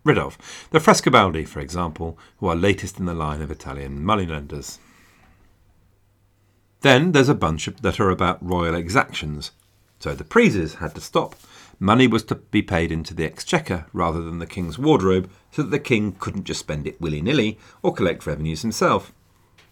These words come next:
One of the innovative things here is the idea that the king should live off his own, rather than rely on taxation. The trouble with the idea was that this ship had really sailed. Life was too complicated, government too big,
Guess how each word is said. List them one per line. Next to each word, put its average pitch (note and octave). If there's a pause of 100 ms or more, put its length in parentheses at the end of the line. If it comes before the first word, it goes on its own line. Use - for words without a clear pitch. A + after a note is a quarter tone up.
(480)
One A#2
of F2
the G2+
innovative A#2
things D3+
here C#3+
is C#3
the F3+
idea D#3
that A2
the C3
king F#2
should F#2
live G#2
off G#2
his F#2
own, E2 (320)
rather F#2+
than F2+
rely F2
on D#2
taxation. - (540)
The A#2
trouble A2
with E2+
the F2
idea E2+
was F#2 (120)
that F2
this D#3
ship -
had D#2
really C#2+
sailed. E2+ (760)
Life -
was -
too -
complicated, G#2
government G#2+
too -
big, G2+